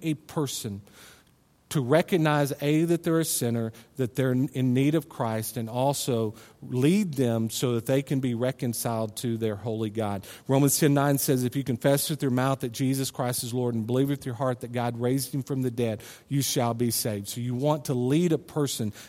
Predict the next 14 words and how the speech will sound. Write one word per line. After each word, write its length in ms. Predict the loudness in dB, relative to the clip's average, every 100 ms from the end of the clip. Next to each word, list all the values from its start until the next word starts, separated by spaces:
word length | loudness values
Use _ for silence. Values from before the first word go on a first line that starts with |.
| -6
at 200 | -6 2
this 240 | 4 4
point 500 | 0 -2 0 0 -2
to 100 | -4
recognize 800 | -2 -2 -2 -4 -2 0 0 0
that 180 | 0 -2
it's 180 | -2 -2
only 400 | 0 2 0 -2 -8 -4
by 140 | -2
them 360 | 2 2 2 2 -2 -14 -4
repenting 500 | -4 0 4 6 6
of 120 | 4
their 120 | 2
sins 540 | 0 0 0 2 0